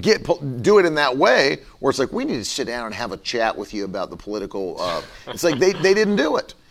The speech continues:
Speaker 2: That's
Speaker 1: And
Speaker 2: right.
Speaker 1: there was a reason for that. There was a reason for that.
Speaker 2: That's right. Yeah, they're, they're, they weren't se-, seeking to be arrested. They, they were fulfilling the call of Christ, and then they were arrested for it. It's like churches that are open now, they're not, like, open to get, you know,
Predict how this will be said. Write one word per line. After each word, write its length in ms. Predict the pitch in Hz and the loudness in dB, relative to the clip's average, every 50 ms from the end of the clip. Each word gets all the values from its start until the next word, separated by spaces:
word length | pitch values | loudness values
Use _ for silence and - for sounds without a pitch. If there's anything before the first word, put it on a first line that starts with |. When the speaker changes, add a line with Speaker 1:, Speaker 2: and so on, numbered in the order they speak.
| _ _ | _ _
Speaker 2:
That's 100 | - - - | -12 -4 -2
Speaker 1:
And 80 | 180 208 | 0 2
Speaker 2:
right. 40 | 202 | 4
Speaker 1:
there 100 | 214 214 | 6 6
was 160 | 208 180 - | 6 6 8
a 60 | 190 | 6
reason 500 | 180 180 202 233 262 262 196 196 190 160 | 6 6 6 4 4 2 2 2 0 0
for 160 | - 143 139 | 0 0 0
that. 360 | 120 117 101 82 69 - - - _ _ _ _ _ - - | 2 2 0 0 -2 -4 -8 -16 _ _ _ _ _ -4 2
There 120 | 151 196 | 6 6
was 120 | 208 190 170 | 8 8 8
a 60 | 185 | 6
reason 340 | 175 196 226 220 202 196 151 | 6 6 4 2 0 -2 -2
for 120 | 123 127 | -2 -2
that. 200 | 104 85 67 - - _ _ _ _ _ _ _ _ _ _ | -2 -2 -4 -6 -10 _ _ _ _ _ _ _ _ _ _
Speaker 2:
That's 160 | - 110 - | -14 -6 0
right. 180 | 139 175 220 - - - _ - | 0 0 0 0 -6 -14 _ -2
Yeah, 220 | 110 143 175 208 | 0 2 2 4
they're, 200 | 151 147 151 151 | 4 2 2 4
they're, 160 | 139 170 175 139 | 4 2 4 4
they 140 | 156 175 | 6 6
weren't 300 | 196 202 240 240 - - | 6 6 4 2 2 -2
se-, 320 | - - - - 180 - - | -6 -6 -4 -2 -2 -4 -2
seeking 680 | - - - - 180 202 - - 160 127 104 95 92 98 - | -4 -4 -2 0 0 0 0 0 0 0 0 -4 -8 -12 -10
to 100 | - - | -6 -4
be 160 | 135 120 120 113 | -2 0 0 0
arrested. 420 | 107 104 98 98 - - 110 104 | 0 -2 -2 -4 -4 -4 -2 0
They, 180 | 107 160 170 143 | 0 0 0 2
they 120 | 143 156 | 4 6
were 220 | 185 220 202 165 - - | 6 6 6 4 2 -2
fulfilling 380 | - - 135 - 165 160 156 139 | -6 -10 -2 0 0 0 0 -2
the 100 | 127 107 - - _ | -4 -6 -6 -12 _
call 200 | - 165 147 127 | 2 2 4 4
of 100 | 113 - | 2 0
Christ, 300 | - 147 135 120 - - - | 0 0 0 0 -2 -6 -6
and 140 | 143 156 160 | -2 -2 0
then 100 | 147 151 | 2 2
they 60 | 151 147 | 4 4
were 240 | 139 139 131 127 123 | 4 4 2 2 2
arrested 360 | 123 127 123 - - 113 - | 0 -2 -2 -4 -6 -8 -8
for 200 | - 104 95 82 | -6 -6 -8 -8
it. 80 | - - - _ _ _ _ _ - | -10 -12 -18 _ _ _ _ _ -8
It's 140 | 131 - | -2 2
like 420 | 202 185 175 156 - - - 139 131 | 4 4 4 2 -2 -8 -10 -10 -4
churches 340 | - 202 190 185 180 170 156 | -2 -2 -2 0 -2 -2 0
that 140 | 165 156 | 0 2
are 80 | 151 147 | 2 2
open 260 | 147 147 147 147 127 | 0 0 0 -2 0
now, 180 | 131 143 147 139 | 2 2 0 2
they're 140 | 120 139 156 | 0 0 0
not, 220 | 156 156 151 123 | 2 0 0 0
like, 180 | 139 135 - - | 0 -2 -2 0
open 380 | 143 147 156 147 147 139 123 117 | 0 0 0 2 0 -2 -2 -4
to 220 | - - 180 165 | -2 0 0 2
get, 260 | 135 151 147 123 - | 4 2 2 2 0
you 160 | - 139 147 | -4 -4 -4
know, 220 | 135 113 92 90 | -4 -4 -6 -8